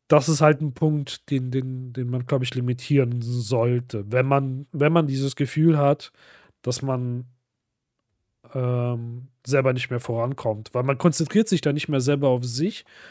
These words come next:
man schaut si-, sich zu viel die anderen Menschen an. Und das ist halt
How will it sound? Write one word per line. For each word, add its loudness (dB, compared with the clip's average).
man -4
schaut 6
si-, -2
sich -4
zu 6
viel 0
die 0
anderen 4
Menschen -4
an. -10
Und -12
das -8
ist -10
halt -6